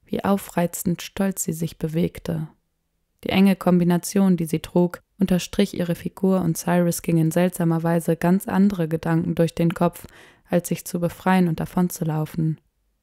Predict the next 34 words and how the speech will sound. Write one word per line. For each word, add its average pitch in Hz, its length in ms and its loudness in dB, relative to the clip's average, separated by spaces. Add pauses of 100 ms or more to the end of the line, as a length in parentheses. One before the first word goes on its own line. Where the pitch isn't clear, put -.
(140)
Es - 200 -6
war 170 140 2
irritierend, 160 880 -2 (560)
und 185 120 0
er 180 80 4
hätte 185 240 0
gerne 190 340 2
gewusst, 165 460 -2
ob 165 120 -4
das 165 180 -4
angesichts 170 600 0
seiner 170 200 -2
Situation 180 680 0
normal 170 380 2
sein 160 260 -2
konnte 175 480 2 (440)
oder 196 280 6
ob 175 160 -2
er 170 100 0
gerade 170 360 -2
dabei 165 400 2
war, 170 120 2
den 160 160 0
Verstand 175 520 0
zu 165 120 -4
verlieren. 151 720 -2 (500)
Plötzlich - 540 -2
blieb - 220 -2
die - 100 0
Frau 180 240 0
stehen 185 360 2
und 160 200 0
wirbelte 170 420 2
herum. 170 520 0